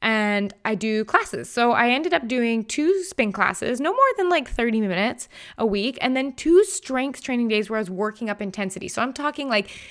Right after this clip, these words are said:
at first, it was all body weight, twenty minute strength workouts.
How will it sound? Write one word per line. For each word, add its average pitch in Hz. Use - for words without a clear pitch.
at -
first, 277
it -
was 240
all 220
body 214
weight, 247
twenty 240
minute 233
strength 190
workouts. -